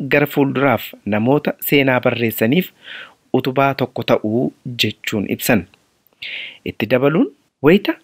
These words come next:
akkaan ulfaataa kana keessatti namoonni cichoon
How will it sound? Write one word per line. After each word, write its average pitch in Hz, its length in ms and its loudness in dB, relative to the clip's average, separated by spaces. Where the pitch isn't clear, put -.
akkaan 147 500 0
ulfaataa 143 560 0
kana 120 220 0
keessatti 165 540 0
namoonni 156 500 2
cichoon 214 600 2